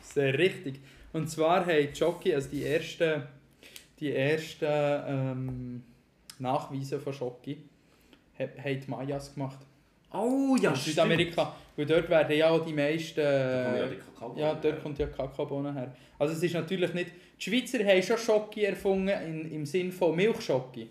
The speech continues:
Speaker 2: Ja, das
Speaker 1: Als Milchschoki
Speaker 2: ja, okay.
Speaker 1: haben es die Schweizer erfunden. Aber zuerst waren es, äh, die Maya gewesen, die so wie eine Paste daraus haben gemacht.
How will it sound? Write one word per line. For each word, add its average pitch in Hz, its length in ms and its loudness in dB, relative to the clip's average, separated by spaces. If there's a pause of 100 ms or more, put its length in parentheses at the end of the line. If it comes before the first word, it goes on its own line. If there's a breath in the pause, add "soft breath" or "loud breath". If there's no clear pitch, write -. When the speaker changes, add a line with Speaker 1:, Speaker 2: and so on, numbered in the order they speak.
Speaker 2:
Ja, 131 320 0
das 127 120 2
Speaker 1:
Als 160 120 2
Milchschoki 220 400 4
Speaker 2:
ja, - 60 -2
okay. 208 160 2
Speaker 1:
haben 175 80 6
es 160 100 -4
die - 120 -12
Schweizer 180 240 -4
erfunden. 139 340 -4
Aber 131 340 -4
zuerst 190 420 -2
waren 165 80 -12
es, 139 120 -8
äh, 139 200 2
die 139 80 -12
Maya 202 300 0
gewesen, 214 380 -10 (320 soft breath)
die 151 80 0
so 156 160 -4
wie 170 40 -6
eine 160 120 -4
Paste 160 480 -4
daraus 190 240 -6
haben 196 180 -6
gemacht. 196 360 -10